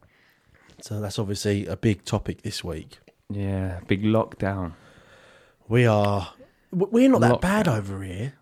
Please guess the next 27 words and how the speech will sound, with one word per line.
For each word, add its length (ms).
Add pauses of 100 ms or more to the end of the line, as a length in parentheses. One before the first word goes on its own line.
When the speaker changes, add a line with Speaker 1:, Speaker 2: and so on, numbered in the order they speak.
Speaker 2:
We 120
are. 360 (300)
Speaker 1:
Not 280
compared 380
to 80
fucking 300
other 160
countries. 680 (220)
We're, 180
like, 200
sort 300
of 60 (200)
as 160
if, 200
as 140
if 180
nothing's 300
happening 300
at 80
the 60
minute. 460 (400)
Speaker 2:
Yeah, 380 (200)
I 60
think 140
it's 80
gonna 140
escalate 420